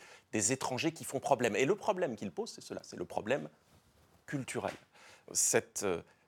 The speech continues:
incompatibilité culturelle qui fait que certains croient, ils sont assez nombreux, euh, au-delà de, d'Alain Finkielkraut et d'Elisabeth Lévy, à se dire que la, la, la présence, euh, de, de cette population de, de migrants menacerait le,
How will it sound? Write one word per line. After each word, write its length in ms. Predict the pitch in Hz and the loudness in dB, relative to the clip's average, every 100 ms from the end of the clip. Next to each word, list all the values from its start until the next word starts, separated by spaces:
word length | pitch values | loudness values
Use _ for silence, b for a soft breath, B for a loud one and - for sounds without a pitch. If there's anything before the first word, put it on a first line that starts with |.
| _ | _
incompatibilité 1000 | 147 156 143 123 117 - 104 98 95 113 | 6 6 2 0 0 -2 -8 -8 -4 -4
culturelle 340 | - - 175 | -4 4 4
qui 140 | 226 - | 4 2
fait 120 | 180 | 2
que 120 | 175 | 2
certains 500 | - 113 - - 220 | 0 0 0 4 4
croient, 380 | 240 - 269 285 | 4 4 6 4
ils 80 | 95 | -2
sont 200 | - - | -8 -8
assez 240 | - - 92 | -4 -2 2
nombreux, 720 | 98 107 117 247 285 147 87 | 2 2 4 4 4 4 4
euh, 40 | |
au-delà 600 | 82 92 90 104 107 98 | 4 2 4 8 8 6
de, 160 | 85 85 | 2 0
d'Alain 240 | 85 85 | 0 0
Finkielkraut 600 | 87 92 92 95 - 123 104 | -4 -8 -4 -4 0 -2 -2
et 60 | |
d'Elisabeth 500 | 85 90 87 87 85 | -6 -6 -4 -4 -4
Lévy, 320 | - 117 208 277 B B B | -4 -2 -2 -4 B B B
à 100 | - | 2
se 140 | - | 2
dire 400 | 113 139 262 - | 0 4 4 4
que 100 | - | 4
la, 340 | 160 208 110 87 | 4 8 8 8
la, 180 | 95 87 | 6 6
la 140 | 90 | 4
présence, 640 | - 120 113 127 139 - - | 4 4 6 6 6 4 2
euh, 140 | 92 90 B B B 101 | 2 2 B B B -6
de, 180 | 101 | -2
de 160 | 92 90 | 0 0
cette 320 | - 98 - 90 78 _ _ _ - - - | -2 -4 -2 -4 -4 _ _ _ -16 -12 -2
population 640 | 120 - 110 - - 120 | 0 6 4 6 2 2
de, 180 | 104 92 | 2 0
de 200 | 87 90 | -2 -2
migrants 600 | 87 92 92 92 180 254 | 0 0 0 4 6 6
menacerait 920 | 113 131 175 165 139 - - 185 254 | 6 8 8 10 8 6 4 6 6
le, 220 | 185 110 | 4 2